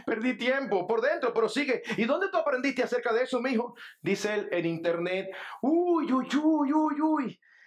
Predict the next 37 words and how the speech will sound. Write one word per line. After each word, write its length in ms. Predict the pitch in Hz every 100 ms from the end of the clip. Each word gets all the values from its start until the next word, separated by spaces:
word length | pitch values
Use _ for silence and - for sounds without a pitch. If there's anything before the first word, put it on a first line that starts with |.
| -
El, 160 | - 233 247
el 120 | 233
padre, 340 | 277 359 294 254
pero 180 | 247
ahí 160 | 233 339
tranquilo. 540 | 320 254 311 311 214 143 - - -
Y 80 | 214
dice, 220 | 254 269
"¿Y 120 | 269
qué 100 | 320
fue 140 | 370 381
lo 100 | 359
que 60 |
aprendiste?" 560 | 330 285 254 233 180 185
Dice 220 | 175 180
él, 100 | 170 - -
"Bueno, 300 | 160 202 226
papá, 400 | 277 233 262 294
algunas 320 | 208 202 262
veces 300 | 262 302 240
cuando 240 | 220 202 196
yo 240 | 214 285
juego 320 | 220 277 262
en 80 | 247
internet 480 | 226 226 220 262 240
dice 380 | 262 247 175 143 - _
sexo, 720 | - - 254 - 147 117 -
masculino 720 | 180 214 226 240 330 392 - -
o 100 | 220
femenino. 600 | 240 208 190 175 139 135 - - -
Así 200 | 190 240
que 160 | 254 226
yo 140 | 240
sé 220 | 226 240
eso, 180 | 285 247
papá." 300 | 226 240 254 233 - - _ - - - - - - - - - - - - _ _ - - 220 226 175 - _
Entonces, 360 | - - -